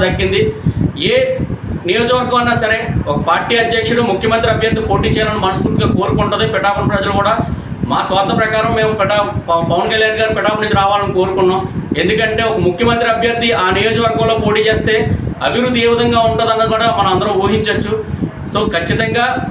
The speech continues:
పవన్ కళ్యాణ్ గారు ఇక్కడ పోటీ చేశారు కాబట్టి దాదాపు లక్ష ఓట్ల పైన మెజారిటీతో ఆయన గెలిపించుకుంటామని ఈ సందర్భంగా మేము పిఠాపురం నియోజకవర్గ ప్రజల తరపున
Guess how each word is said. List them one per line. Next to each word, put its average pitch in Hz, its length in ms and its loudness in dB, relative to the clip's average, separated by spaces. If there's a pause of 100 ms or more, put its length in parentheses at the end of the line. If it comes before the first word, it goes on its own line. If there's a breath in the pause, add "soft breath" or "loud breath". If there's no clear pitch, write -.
పవన్ 202 260 2
కళ్యాణ్ 226 360 0
గారు 226 200 2
ఇక్కడ 214 280 -2
పోటీ 208 220 2
చేశారు 214 440 0
కాబట్టి 220 580 0 (640)
దాదాపు 226 400 2
లక్ష 185 280 0
ఓట్ల 247 380 2 (120)
పైన 233 160 0
మెజారిటీతో 240 540 0
ఆయన 214 200 -2
గెలిపించుకుంటామని 208 720 0
ఈ - 40 -2
సందర్భంగా 196 480 0
మేము 185 220 0
పిఠాపురం 196 300 0
నియోజకవర్గ 208 440 0
ప్రజల 180 340 0
తరపున 214 280 2